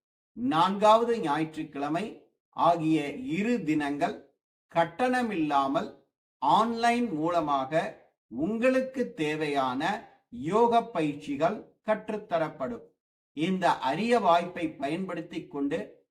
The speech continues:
அதிகப்படியான உறுப்பினர்கள் நமது மையத்தில் அங்கத்தினராக இணைந்து நமது மையத்தின் வளர்ச்சிக்கும் உங்களால் முடிந்த பொருளுதவியை செய்து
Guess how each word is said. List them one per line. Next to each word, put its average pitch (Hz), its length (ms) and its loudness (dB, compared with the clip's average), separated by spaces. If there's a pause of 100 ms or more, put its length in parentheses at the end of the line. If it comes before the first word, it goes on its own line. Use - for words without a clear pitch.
(140)
அதிகப்படியான 185 1120 -2
உறுப்பினர்கள் 170 840 -6 (100)
நமது 147 520 -2
மையத்தில் 196 840 -4 (360)
அங்கத்தினராக 202 1080 0 (120)
இணைந்து 175 840 -4 (220)
நமது 147 420 -2
மையத்தின் 240 800 0
வளர்ச்சிக்கும் 202 960 -4 (120)
உங்களால் 180 680 4
முடிந்த 170 440 -2
பொருளுதவியை 196 840 -2
செய்து 175 680 -6